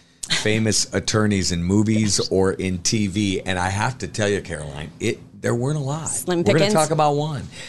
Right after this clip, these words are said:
Speaker 1: Now, C P W Law is changing that, as
Speaker 2: <laughs>
Speaker 1: is a lot of other law firms around the country. So, uh, but before we get to, to signing off here, we're gonna, we're gonna play three and out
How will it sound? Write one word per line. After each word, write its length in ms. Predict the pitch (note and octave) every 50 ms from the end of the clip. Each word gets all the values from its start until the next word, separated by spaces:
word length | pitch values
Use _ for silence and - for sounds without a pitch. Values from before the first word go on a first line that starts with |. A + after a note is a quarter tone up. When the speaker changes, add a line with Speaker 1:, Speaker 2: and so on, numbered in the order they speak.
| - - -
Speaker 1:
Now, 320 | - A#2 A2 F2 - - - - - - _ _ _ -
C 480 | - - - D3 D3 C3+ C3 B2+ B2 B2 - - -
P 300 | - C3 A#2+ G#2+ G#2 G2+ - - G#2
W 320 | A#2 A2+ G#2 G2+ G2 G2 F2+
Law 220 | F#2+ F#2+ F#2 F2+
is 180 | - E2 - -
changing 380 | - B2 A#2+ B2 A#2 B2+ C3
that, 300 | B2+ A#2+ A#2 A#2+ A#2 - -
as 280 | - A2+ A#2 A2 G2 -
Speaker 2:
<laughs> 240 | E4 - - D#4 -
Speaker 1:
is 200 | A#2+ C3 A2 -
a 60 | A#2 G#2+ A2 A#2+ A#2
lot 320 | A#2 E3 D#3+ D#3 E3+ E3+
of 100 | E3 D3+
other 160 | D#3+ D#3 D3 C#3+
law 220 | C#3 C3 B2 B2
firms 340 | - - B2+ A#2+ A2 G#2+ A#2
around 240 | A#2 A#2 A2 A2 A2
the 80 | G#2+
country. 480 | - - A2 G#2 G2+ - - G#2 F#2 F2+ - - - - - - - - -
So, 640 | - - - F#2+ C3 B2 A#2 A2+ A2 G#2+ F#2+ - - -
uh, 380 | - G#2+ G#2 G2+ G2 G2 F#2+
but 280 | - - A2 A2 C3 B2
before 420 | B2 C3 C3+ - D#3+ E3 F3+ G3
we 120 | G3 F#3+ F3
get 220 | D#3+ E3+ C#3 -
to, 200 | D#3+ C#3 A#2+ - -
to 200 | - B2 A2 G2+
signing 420 | - - - C#3+ C3 B2+ B2+ A#2+ A#2
off 280 | A#2+ A#2+ A#2 A2 - -
here, 320 | G2 E2+ D#2+ D#2 D2 - - - - _ - - - - - - - -
we're 120 | - A2 A2+
gonna, 180 | A2 G2+ G2 - -
we're 100 | G#2+ G#2+
gonna 100 | A2 G#2
play 200 | - - G#2+ F#2+
three 240 | - - G#2+ G#2+ G2+
and 80 | G2
out 280 | F#2 E2+ D2+ C2+ -